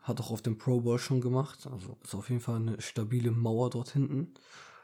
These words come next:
Ähm, und als an-, zum anderen haben wir noch Trent Williams. Ähm, Trent Williams war ja bei den Redskins eine lange Zeit, war auch ein gut, es ist ein sehr guter Left Tackles, Left Tackle, ähm,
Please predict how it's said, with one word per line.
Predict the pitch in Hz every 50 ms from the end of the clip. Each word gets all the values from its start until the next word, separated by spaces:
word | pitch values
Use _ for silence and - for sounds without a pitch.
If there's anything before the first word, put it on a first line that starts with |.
| - - _ _ -
Ähm, | 143 135 135 135 135 131 131 127 -
und | - 139 147 143
als | 139 135 127 -
an-, | - - 160 160 156 156 139
zum | - - - 135 113
anderen | 143 170 170 185 160
haben | 170 165 160
wir | 156
noch | 151 151 143
Trent | - - - - 170 151 131 120
Williams. | 135 151 151 127 127 127 139 254 - - - - - _ _ _ - -
Ähm, | 123 120 120 120 120 120 120 117 110 107 107 - _ _ - - - - - _ - -
Trent | - - 139 127 120 120
Williams | 139 143 135 143 139 135 131 - - - - _ _ -
war | 127 120 123
ja | 131 131 120
bei | 110 120
den | 117 120 120
Redskins | 123 123 123 - - - 143 131 127 - - -
eine | 127 127 123
lange | 123 127 127 131 131 127
Zeit, | 127 - 131 123 123 120
war | 120 110
auch | 107 117 -
ein | 127 117 110 104 - - 104
gut, | 123 123 127 123 131 - -
es | - 127 143
ist | 92 110 - 131
ein | 123
sehr | 110 113 131 127 139 135
guter | 123 123 117 - 120
Left | 120 120 120 - -
Tackles, | - 131 131 - 143 147 147 - - - - - -
Left | - 139 135 127 131 -
Tackle, | - 131 127 - 151 151 160 - - - - - - - - - - - _ _ _
ähm, | 139 131 131 127 127 123 120 120 120 120 117 113 113 110 107